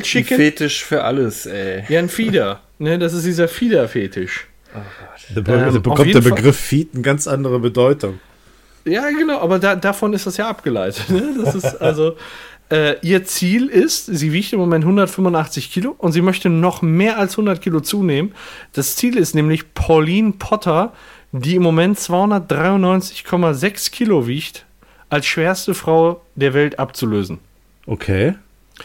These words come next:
Speaker 2: Und, ähm, zweihundertdreiundneunzig Kilo finde ich, also klingt jetzt blöd, aber finde ich gar nicht so heftig, weil ich hab mal erzählt, ich gucke ja die Sendung Mein Leben mit dreihundert Kilo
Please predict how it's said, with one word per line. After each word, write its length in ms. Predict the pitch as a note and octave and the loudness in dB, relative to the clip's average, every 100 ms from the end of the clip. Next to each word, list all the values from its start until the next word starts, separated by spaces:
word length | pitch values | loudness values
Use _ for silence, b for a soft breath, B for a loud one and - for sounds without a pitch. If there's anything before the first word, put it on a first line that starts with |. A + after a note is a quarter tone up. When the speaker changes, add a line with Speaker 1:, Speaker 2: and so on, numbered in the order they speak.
| B B - | B B 0
Speaker 2:
Und, 360 | C#3+ D3 C#3+ | 2 2 0
ähm, 420 | - B2+ B2+ B2+ - - _ _ | 0 0 2 -2 -6 -12 _ _
zweihundertdreiundneunzig 840 | - D3+ F#3+ F#3+ D3 E3+ F3+ F3 - | -4 0 2 2 2 2 2 0 -2
Kilo 200 | G3+ G3 | 0 2
finde 240 | G3 F3 | 0 -2
ich, 40 | - | -6
also 200 | A#2+ - | -10 -8
klingt 280 | - D#3 E3 | -4 -2 -2
jetzt 140 | A#2 | -4
blöd, 240 | A2 E3 E3 | 0 2 2
aber 160 | A#2 | -2
finde 180 | A2+ F#3+ | 0 0
ich 100 | - | 0
gar 140 | D#3+ | 0
nicht 140 | E3+ D#3+ | 0 0
so 100 | C3+ | 0
heftig, 440 | F3 A3+ D3+ B2 | -2 -2 -4 -2
weil 120 | B2+ | 0
ich 120 | B2+ F3 | 0 -2
hab 120 | E3+ | -2
mal 220 | D#3+ C#3 | -2 -2
erzählt, 420 | - C3+ - E3 | -2 -2 2 2
ich 80 | F#3 | 0
gucke 240 | - F#3 E3 | -4 -2 -2
ja 40 | |
die 140 | C#3 | -2
Sendung 320 | A#2+ C3+ E3 D3+ | -2 0 0 0
Mein 160 | C#3+ | -2
Leben 200 | D3 D#3+ | 0 0
mit 140 | D#3+ - | -2 -2
dreihundert 360 | B2+ C3+ B2 | 0 0 0
Kilo 360 | - G3 E3 F#3 | 0 0 2 0